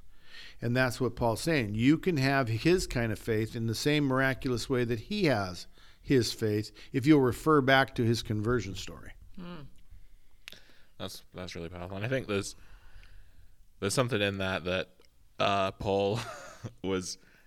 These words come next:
Speaker 3: like you said, on his way doing one thing, and he's in, in, uh, that word, inset by Christ. He doesn't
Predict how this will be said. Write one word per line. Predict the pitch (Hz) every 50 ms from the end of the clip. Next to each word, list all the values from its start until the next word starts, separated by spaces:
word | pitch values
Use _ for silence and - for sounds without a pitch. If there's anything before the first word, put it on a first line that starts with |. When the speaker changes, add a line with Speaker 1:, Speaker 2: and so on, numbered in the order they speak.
| - _ -
Speaker 3:
like | 98 98 95
you | 92
said, | 101 95 98
on | 101 101
his | 98 98
way | 98 95 92 95 95
doing | 92 92 90 90 92
one | 92 92 90 85
thing, | - 92 92 90 92
and | 90 92
he's | 90 90 87 - - -
in, | 101 101 92 - - - -
in, | 95 98 98 -
uh, | - 98 95 76
that | 87 82
word, | 82 92 95 92
inset | 98 - 95 - - -
by | 92 90
Christ. | - - 92 90 92 -
He | 98
doesn't | 92 92 95 90 -